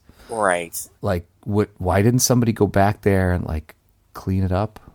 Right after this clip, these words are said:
Speaker 2: Uh, take the ghost animatronics away or disassemble them or burn the place down? They have the knowledge now. Uh, I don't know. Uh, you know, there's a lot I don't understand about this movie. I don't believe that these robots can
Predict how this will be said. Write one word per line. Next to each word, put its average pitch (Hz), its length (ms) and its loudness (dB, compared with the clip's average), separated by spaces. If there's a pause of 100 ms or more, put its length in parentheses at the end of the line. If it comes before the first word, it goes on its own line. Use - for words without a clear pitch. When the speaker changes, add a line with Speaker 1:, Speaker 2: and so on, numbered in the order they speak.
(160)
Speaker 2:
Uh, 78 460 -2 (100)
take 92 260 -4
the 92 140 0
ghost 90 300 0
animatronics 95 720 0
away 90 300 0
or 82 100 0
disassemble 87 680 -2
them 117 300 0
or 71 200 -6 (360)
burn 98 320 4
the 131 80 4
place 143 420 2
down? 139 540 2 (140)
They 107 100 0
have 117 240 2
the 104 80 2
knowledge 101 480 4
now. 78 440 -2 (300)
Uh, 78 340 -4 (320)
I 151 120 4
don't 143 120 2
know. 85 240 -2 (140)
Uh, 131 360 2
you 151 120 -2
know, 156 320 2
there's 139 180 0
a 135 40 0
lot 127 280 4
I 127 40 0
don't 110 180 0
understand 95 380 -4
about 90 180 -2
this 87 160 -8
movie. 87 360 -4 (120)
I 110 80 2
don't 135 280 2
believe 113 320 2
that 92 120 -4
these 85 200 -4
robots 80 640 -4 (160)
can 85 300 -2